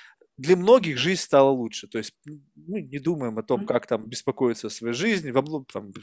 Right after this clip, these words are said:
Speaker 1: у нас нет проблем с едой. Я не говорю там о странах, где есть там до сих пор эти проблемы не решены. Но в целом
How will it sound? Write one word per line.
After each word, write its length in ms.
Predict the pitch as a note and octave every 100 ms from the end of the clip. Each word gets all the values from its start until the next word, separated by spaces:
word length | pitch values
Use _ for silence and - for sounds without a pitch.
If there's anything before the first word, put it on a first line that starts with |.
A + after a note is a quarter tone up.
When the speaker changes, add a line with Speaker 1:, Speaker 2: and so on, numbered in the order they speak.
| - _ -
Speaker 1:
у 40 |
нас 180 | G#2+ -
нет 140 | B2+
проблем 300 | - A2 A#2
с 120 | A2 C3+
едой. 300 | C3+ G3+ F3+ - -
Я 80 |
не 80 | D3
говорю 260 | C#3+ D#3 D3+
там 160 | B2+
о 60 | B2
странах, 440 | - C#3+ C3+ A2+
где 280 | G#2 A#2+ A#2
есть 240 | G#2+ A#2 -
там 160 | G2+
до 80 | G2+
сих 180 | A2 -
пор 140 | A#2 G#2+
эти 120 | G2+
проблемы 400 | A#2 A#2 A#2+ A2
не 60 | A2+
решены. 320 | B2 - B2+ - -
Но 60 | D#3+
в 40 | -
целом 300 | F4 D#4